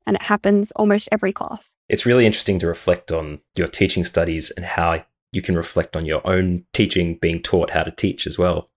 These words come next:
Speaker 2: isn't it? <laughs>
Speaker 1: Yeah, it's really interesting. I think that a lot of people don't want to do their breakout rooms because they find it quite uncomfortable.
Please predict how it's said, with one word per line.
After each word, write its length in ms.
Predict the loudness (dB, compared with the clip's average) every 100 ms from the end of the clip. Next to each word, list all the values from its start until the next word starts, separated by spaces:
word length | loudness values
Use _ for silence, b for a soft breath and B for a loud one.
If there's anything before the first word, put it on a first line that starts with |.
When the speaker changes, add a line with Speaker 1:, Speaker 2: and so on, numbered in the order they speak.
| -8
Speaker 2:
isn't 180 | -4 -4
it? 100 | -4 -6
<laughs> 120 | 2
Speaker 1:
Yeah, 220 | 6 6 6
it's 200 | 4 4
really 240 | 6 8
interesting. 460 | 6 2 2 2 2
I 120 | 2 2
think 280 | 2 2 _ -2
that 360 | 4 4 4 -4 _ _ 2
a 100 | 4
lot 200 | 6 6
of 80 | 6
people 600 | 2 4 4 6 4 -2 _ _ _ _ _ _ _
don't 260 | 4 4 4
want 460 | -2 0 2 0 -2
to 640 | 4 6 8 6 4 2 -2 _
do 160 | 4 6
their 140 | 6
breakout 380 | 6 4 4 4
rooms 280 | 4 2 0
because 220 | -10 -4
they 100 | -4
find 240 | 2 2 2
it 80 | 2
quite 240 | 2 2 2
uncomfortable. 760 | 0 2 -2 0 0 2 2